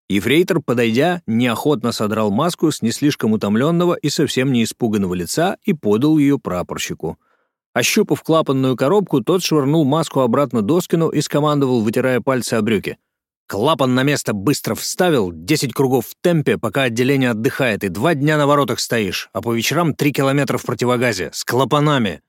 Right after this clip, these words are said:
Ещё один такой фокус, на губе сгною, внял? Выполнять!» Совпель проследил за тем, как Доскин, пошарив в кармане, неохотно прилаживает на место лепесток вдыхательного клапана,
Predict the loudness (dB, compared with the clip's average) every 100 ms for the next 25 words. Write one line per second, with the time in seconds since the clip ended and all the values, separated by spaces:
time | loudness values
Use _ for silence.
0 | _ -4 -2 2 2 2 0 0 0 2
1 | 0 0 -6 -6 -6 -4 -4 -4 -2 -2
2 | -2 -4 -4 -4 -4 -6 -10 -4 0 -2
3 | -4 _ _ _ -6 -2 0 0 0 -2
4 | -8 _ _ _ _ _ _ _ _ -12
5 | -2 0 2 0 0 -2 -4 0 0 2
6 | 0 0 -2 -2 -2 -4 -2 -2 0 0
7 | 0 -2 -2 -2 -2 -4 -2 0 0 0
8 | -2 -2 0 0 0 -2 -2 -2 0 0
9 | 2 0 0 0 0 -2 0 -2 -2 -2
10 | -4 -2 -2 -2 -2 -2 -2 -2 0 0
11 | -2 -2 -2 0 -2 -4